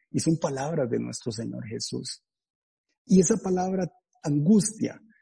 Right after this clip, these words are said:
significa perturbarse, asombrarse, al grado de estar aterrorizado. Y así se sentía Jesús. Ese era el precio que él sintió por, por tu pecado y por el mío. Se sentía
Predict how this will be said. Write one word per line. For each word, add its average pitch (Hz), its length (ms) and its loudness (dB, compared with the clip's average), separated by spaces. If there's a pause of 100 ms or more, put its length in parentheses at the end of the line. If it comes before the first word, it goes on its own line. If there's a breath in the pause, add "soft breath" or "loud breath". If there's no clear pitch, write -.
significa 160 800 4
perturbarse, 127 1080 -2 (120)
asombrarse, 123 960 -2 (400)
al 147 260 4
grado 202 580 0 (100)
de 131 220 4
estar 147 360 -2
aterrorizado. - 920 -6 (280)
Y 139 140 4
así 117 280 2
se - 140 -2
sentía - 480 -12
Jesús. - 520 -14
Ese 220 200 0
era 233 80 2
el 226 100 4 (140)
precio 190 440 0
que 165 100 2
él 160 80 2
sintió 151 500 0 (360 loud breath)
por, 139 520 4
por 160 180 4
tu 147 160 2
pecado 202 400 0
y 175 60 0
por 123 200 0
el 113 100 -2
mío. 135 300 -6 (720)
Se 151 140 2
sentía 160 420 0